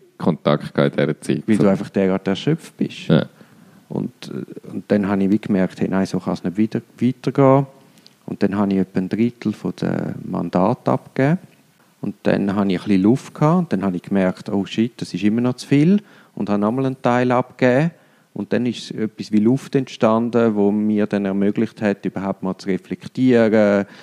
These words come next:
Speaker 2: Ich habe dann eben ein Time-Management-Buch für Anwälte gelesen, habe mich weiter, weiter Literatur in diesem Bereich gesucht und habe dann gemerkt, aha, okay, da gibt's ganz viele Möglichkeiten,
Speaker 1: Mhm.
Speaker 2: die ich kann verändern kann,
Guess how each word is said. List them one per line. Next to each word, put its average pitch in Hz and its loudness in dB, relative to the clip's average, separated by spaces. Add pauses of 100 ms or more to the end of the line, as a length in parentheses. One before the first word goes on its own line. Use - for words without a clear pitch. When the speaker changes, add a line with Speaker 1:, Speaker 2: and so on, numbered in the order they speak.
(200)
Speaker 2:
Ich - -18
habe 98 -6
dann 92 -4
eben 90 -6
ein - -6 (340)
Time-Management-Buch 98 -4
für 92 -4
Anwälte 113 4
gelesen, 101 0 (300)
habe 90 -4
mich 92 0
weiter, 110 -2 (760)
weiter 113 0
Literatur 107 0
in 104 0
diesem 98 0
Bereich 98 2
gesucht - 0 (380)
und - -6
habe 95 2
dann 92 0
gemerkt, 92 2
aha, 92 0
okay, 92 -2
da 101 -4
gibt's - -6
ganz 92 -4
viele 90 0
Möglichkeiten, 95 0
Speaker 1:
Mhm. 92 2
Speaker 2:
die 92 -4
ich - -14
kann 95 -4
verändern 92 0
kann, 95 2